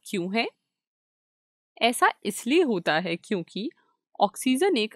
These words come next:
अत्यधिक अभिक्रियाशील तत्व है और यह पृथ्वी पर काफी मात्रा में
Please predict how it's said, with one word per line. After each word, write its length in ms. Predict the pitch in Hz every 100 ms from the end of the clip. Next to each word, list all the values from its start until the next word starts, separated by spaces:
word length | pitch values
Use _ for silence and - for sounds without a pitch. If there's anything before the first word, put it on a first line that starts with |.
| -
अत्यधिक 500 | 247 - 302 302 339
अभिक्रियाशील 920 | 196 190 214 185 175 175 - 262 349
तत्व 380 | 190 180 180 175
है 220 | 185 - _ _ _
और 160 | - 170
यह 240 | 170 202
पृथ्वी 460 | 214 185 - 190 165
पर 260 | 170 226 403 _
काफी 320 | 247 233 -
मात्रा 420 | 339 202 - 180 175
में 140 | 320